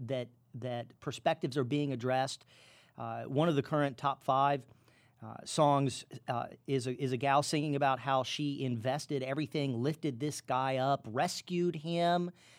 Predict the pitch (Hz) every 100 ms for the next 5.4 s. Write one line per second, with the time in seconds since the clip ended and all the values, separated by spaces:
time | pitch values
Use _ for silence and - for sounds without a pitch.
0 | - 135 - - 165 160 170 175 160 170
1 | 170 165 165 156 127 127 143 147 135 127
2 | - - 139 - 202 214 240 - 202 190
3 | 151 139 147 - 151 143 120 - - 233
4 | - - 110 98 - - _ - - -
5 | _ 123 120